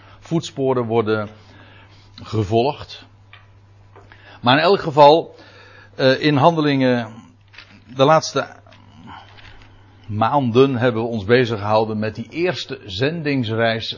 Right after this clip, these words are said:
van Paulus. Laten we nog even terugblikken. Handelingen dertien en veertien, dat, die beide hoofdstukken beschrijven Paulus' eerste zendingsreis. Zo wordt dat, eh, altijd genoemd en ik denk niet ten onrechte.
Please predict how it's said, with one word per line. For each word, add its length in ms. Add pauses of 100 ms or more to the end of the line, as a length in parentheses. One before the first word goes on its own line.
van 360
Paulus. 320
Laten 260
we 60
nog 100
even 160
terugblikken. 580 (320)
Handelingen 500
dertien 440
en 220
veertien, 520
dat, 240 (840)
die 260
beide 300
hoofdstukken 560
beschrijven 640
Paulus' 520 (200)
eerste 600
zendingsreis. 1000 (320)
Zo 220
wordt 180
dat, 320
eh, 100
altijd 480
genoemd 400
en 140
ik 120
denk 240
niet 320
ten 160
onrechte. 580